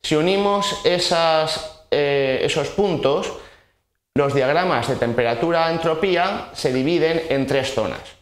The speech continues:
Una zona que es la zona de los puntos que cont-, que tenemos el líquido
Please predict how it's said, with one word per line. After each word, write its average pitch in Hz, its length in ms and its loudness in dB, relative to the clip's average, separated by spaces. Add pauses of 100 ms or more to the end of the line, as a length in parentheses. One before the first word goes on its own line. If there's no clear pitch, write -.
(300)
Una 170 300 2
zona 180 500 0
que - 640 -2 (160)
es 123 320 0
la 135 100 2
zona 139 380 0
de 113 80 0
los 113 160 -2
puntos 175 560 -2 (340)
que 127 100 0
cont-, 117 400 -2
que 113 160 -2
tenemos 151 420 0
el 151 120 0
líquido 123 580 -4